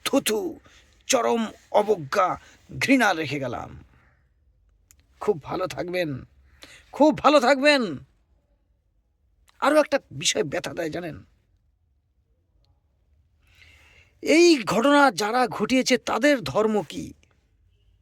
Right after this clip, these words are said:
আপনারা নিশ্চয়ই জানেন। সেই ধর্মের মানুষেরা তো আমার এই ভারতবর্ষ তথা পশ্চিমবঙ্গেও আছে। তারাও তো অন্তত একটা প্রতিবাদ করতে পারত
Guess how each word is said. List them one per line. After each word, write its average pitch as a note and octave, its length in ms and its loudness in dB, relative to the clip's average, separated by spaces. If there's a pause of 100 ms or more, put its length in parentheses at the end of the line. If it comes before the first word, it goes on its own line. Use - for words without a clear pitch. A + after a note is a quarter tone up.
(560)
আপনারা A#3 220 -4
নিশ্চয়ই A3 260 -6
জানেন। F3+ 300 -8 (1160)
সেই D#4 300 4
ধর্মের C4 340 2
মানুষেরা B3 400 2
তো B3 100 -2
আমার A3+ 180 0
এই A3+ 100 2
ভারতবর্ষ G3 540 -4
তথা F3 240 -8
পশ্চিমবঙ্গেও F3+ 640 -8
আছে। C#3 300 -6 (2000)
তারাও D#4+ 300 4
তো F4 100 -2
অন্তত E4 320 -2
একটা D#4+ 220 0
প্রতিবাদ D4 420 0
করতে - 260 -2
পারত B3 320 -2